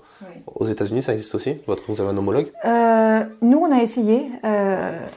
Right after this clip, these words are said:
Speaker 1: on a essayé de, de, de s'implanter aux États-Unis parce qu'en fait, quand Pix Palace a commencé, il y a eu d'abord beaucoup de réticences, à la fois de la part des agences qui voulaient pas être avec les autres,
Speaker 2: Mhm.
Speaker 1: et puis à la fois de la part des iconographes qui pensaient que c'était un outil qui allait, euh,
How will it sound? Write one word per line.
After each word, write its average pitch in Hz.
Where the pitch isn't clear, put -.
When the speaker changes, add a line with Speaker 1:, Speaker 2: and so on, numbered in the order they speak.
Speaker 1:
on 214
a 208
essayé 208
de, 185
de, 170
de 156
s'implanter 196
aux 202
États-Unis 190
parce 208
qu'en 190
fait, 226
quand 214
Pix 196
Palace 196
a 185
commencé, 180
il 208
y 196
a 180
eu 175
d'abord 180
beaucoup 208
de 190
réticences, 190
à 196
la 196
fois 196
de 185
la 185
part 190
des 175
agences 196
qui -
voulaient 160
pas 180
être 175
avec 165
les 156
autres, 330
Speaker 2:
Mhm. -
Speaker 1:
et 185
puis 190
à 180
la 175
fois 185
de 165
la 170
part 175
des 156
iconographes 180
qui 185
pensaient 180
que -
c'était 175
un 170
outil 175
qui -
allait, 170
euh, 160